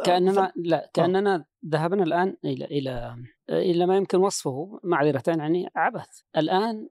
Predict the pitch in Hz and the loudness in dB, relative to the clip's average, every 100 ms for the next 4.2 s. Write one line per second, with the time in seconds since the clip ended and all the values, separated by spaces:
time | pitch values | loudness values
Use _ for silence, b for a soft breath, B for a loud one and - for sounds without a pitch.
0 | _ 151 131 156 226 233 170 165 139 131 | _ -4 -2 0 0 0 0 0 0 -2
1 | 143 _ _ _ - 156 202 185 175 139 | -6 _ _ _ -2 0 0 0 0 0
2 | 117 - 117 - 175 233 220 185 170 139 | -2 -8 -10 0 2 2 2 0 0 0
3 | 151 131 120 185 - 247 156 143 127 120 | 0 0 -2 -4 0 0 0 0 0 -4
4 | 113 | -8